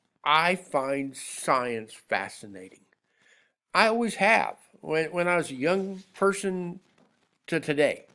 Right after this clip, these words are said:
I find, I mean, I, let me ask you, let me ask you, how many of you find blood just like, "Oh, this is cool stuff, blood"?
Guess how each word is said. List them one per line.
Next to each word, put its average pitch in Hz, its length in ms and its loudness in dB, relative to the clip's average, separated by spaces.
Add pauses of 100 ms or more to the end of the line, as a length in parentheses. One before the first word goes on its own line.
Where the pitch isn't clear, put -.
(140)
I 135 80 4
find, 135 380 -4 (320)
I 196 60 2
mean, 190 180 4
I, 196 160 4 (420)
let 277 100 0
me 220 140 4
ask 117 240 2
you, - 80 -20 (140)
let - 80 -2
me 196 100 2
ask 123 240 -4
you, - 60 -20 (1120)
how 262 160 -2
many 311 160 2
of 277 80 2
you 185 80 0
find 131 400 -2
blood 147 400 0
just 117 260 -8
like, 107 220 -4 (240)
"Oh, 370 340 4
this 453 240 0
is - 140 -10
cool 185 260 -4
stuff, - 640 -2
blood"? 277 560 -2